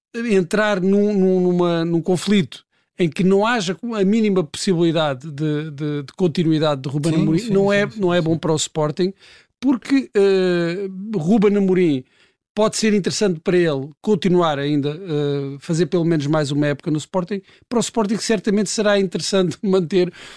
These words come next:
Speaker 1: um treinador da qualidade do Ruben Amorim. A questão é, o Ruben Amorim quer continuar, tem outros projetos, eu acho que neste momento, eh, sair do Sporting para um outro projeto, mesmo que fosse na, na Premier League,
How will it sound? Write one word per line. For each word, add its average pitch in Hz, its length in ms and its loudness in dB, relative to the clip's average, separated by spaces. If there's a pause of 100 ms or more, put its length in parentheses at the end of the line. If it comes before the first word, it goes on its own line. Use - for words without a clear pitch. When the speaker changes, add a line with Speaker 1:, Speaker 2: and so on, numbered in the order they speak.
(120)
Speaker 1:
um 202 140 4
treinador 196 500 2
da 180 140 -2
qualidade 185 460 0
do 190 60 -4
Ruben 190 300 0
Amorim. 214 320 0 (340)
A 226 40 -6
questão 233 340 0
é, 165 220 -2 (180)
o 226 60 -2
Ruben 226 280 4
Amorim 214 240 2
quer 196 200 0
continuar, 156 520 -2 (560)
tem 226 200 2
outros 220 260 -2
projetos, 175 640 -2 (440)
eu 233 80 -6
acho 247 220 -2
que - 80 -4
neste 233 380 2
momento, 202 680 0 (220)
eh, 135 40 -2
sair 185 300 0
do 180 80 -4
Sporting 160 420 -2
para 180 340 2
um 180 240 2
outro 170 220 0
projeto, 143 420 -4
mesmo 160 280 0
que - 60 -20
fosse 165 280 -4
na, 139 200 -2 (360)
na 151 100 0
Premier 156 540 0
League, 160 260 0